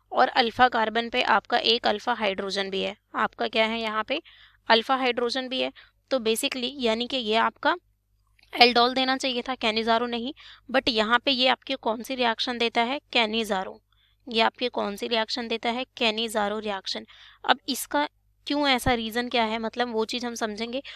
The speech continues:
देखो अगर मैं एल्डोल की बात करूँ तो मेरा फर्स्ट स्टेप में क्या होता है, इनोलेट बनता है। Like मेरे पास अगर इस तरीके से है, let's suppose मैं एक एग्जांपल ले रही हूँ, ठीक है, होता है यहाँ पे बेस होता है, ठीक है, तो मैं इसको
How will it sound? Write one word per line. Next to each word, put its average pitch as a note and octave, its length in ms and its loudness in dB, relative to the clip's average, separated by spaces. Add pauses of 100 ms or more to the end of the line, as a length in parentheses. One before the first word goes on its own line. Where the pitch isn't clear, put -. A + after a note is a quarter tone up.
(260)
देखो A#3+ 200 2
अगर B3 280 2
मैं C4+ 140 0
एल्डोल A3 400 2
की B3+ 160 -6
बात A3+ 200 0
करूँ G#3 300 -6
तो F3+ 120 -6
मेरा A#3+ 180 -2
फर्स्ट - 280 -2
स्टेप A#3+ 260 -4
में A#3+ 120 -2
क्या A3 120 0
होता - 160 -2
है, - 60 -4
इनोलेट A#3 480 0
बनता A#3 260 -4
है। B3 80 -4 (420)
Like A3 260 4
मेरे A3 200 0
पास A#3+ 280 2
अगर A#3+ 200 2
इस - 260 -4
तरीके A3+ 320 -2
से A#3+ 140 -2
है, G3+ 220 -6 (120)
let's A3 340 0
suppose A#3 360 -4
मैं A#3 100 -2
एक A3+ 100 -4
एग्जांपल G#3+ 460 -4
ले G3+ 160 -4
रही G3+ 80 -8
हूँ, B3+ 120 -10 (520)
ठीक C#4 160 -4
है, A3+ 100 2 (380)
होता G#3+ 260 2
है G#3+ 140 2
यहाँ G3+ 240 -2
पे B3+ 160 -4 (500)
बेस A3 340 4
होता B3 200 -2
है, B3+ 140 -2 (120)
ठीक C#4+ 140 -2
है, C4 60 4
तो A#3+ 140 -2
मैं A#3 240 0
इसको - 360 -6